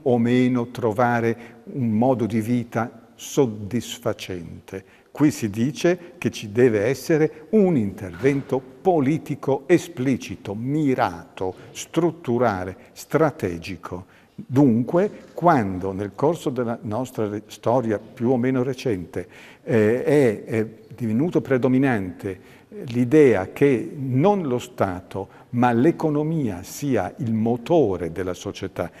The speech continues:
il suo cuore, e che l'economia lasciata funzionare secondo i propri principi produce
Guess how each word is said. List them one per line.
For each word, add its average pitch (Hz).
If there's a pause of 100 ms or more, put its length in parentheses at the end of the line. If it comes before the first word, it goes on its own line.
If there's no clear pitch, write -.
(160)
il 98
suo 185
cuore, 90 (240)
e 139
che 139
l'economia 139
lasciata 135
funzionare 131 (240)
secondo 185
i 131
propri 190
principi 135
produce 147